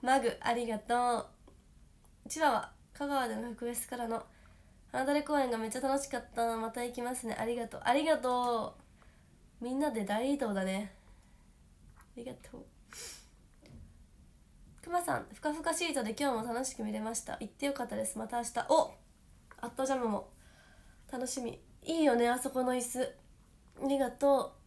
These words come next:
う。あ、にょし、お疲れんこ。花だれ公演ありがとう。モバイルくじで福ちゃんの画像ゲット。おう。おめでとう。お土産まだいただき感謝。コンソメパンチとほぼ同世代。<laughs> おもろい。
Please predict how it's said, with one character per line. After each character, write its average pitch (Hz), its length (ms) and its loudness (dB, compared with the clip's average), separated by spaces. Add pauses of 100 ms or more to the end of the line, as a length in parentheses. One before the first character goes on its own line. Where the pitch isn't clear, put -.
(300)
う。 254 40 2
あ、 302 60 8
に 339 140 6
ょ 359 60 8
し、 - 180 -2
お - 20 -4
疲 - 220 -4
れ 320 100 0
ん 302 80 -2
こ。 269 180 0
花 269 160 2
だ 294 80 0
れ 302 140 0
公 302 160 0
演 247 80 4
あ 220 40 2
り 247 100 -2
が 247 100 -2
と 220 220 -4
う。 - 40 -4
モ 226 140 -2
バ 262 140 4
イ 285 40 4
ル 294 80 0
く 285 120 -2
じ 220 100 -4
で 220 100 -4
福 269 200 -8
ち 254 100 -4
ゃ 226 60 0
ん 220 80 -4
の 196 100 -2
画 202 80 -2
像 202 160 -4
ゲ 208 120 -6
ッ - 40 -10 (100)
ト。 - 160 -14
お 254 340 4
う。 - 40 -10 (720)
お 226 40 -6
め 214 120 -4
で 208 120 -4
と 208 340 -6 (640)
う。 - 60 -6
お 233 40 -2
土 269 160 6
産 285 140 4
ま 285 120 4
だ 233 60 0
い 214 60 -2
た 214 100 -8
だ 214 140 -6
き - 80 -16
感 226 240 -4
謝。 - 180 -10
コ 269 160 2
ン 285 60 4
ソ 294 80 -2
メ 294 140 4
パ 294 160 2
ン 285 80 2
チ - 140 -8
と - 200 -4
ほ 240 80 -4
ぼ 220 140 0
同 214 160 0
世 247 100 4
代。 208 180 2 (340)
<laughs> - 300 -2
お - 60 -8
も 220 140 -4
ろ 214 120 -4
い。 - 60 -6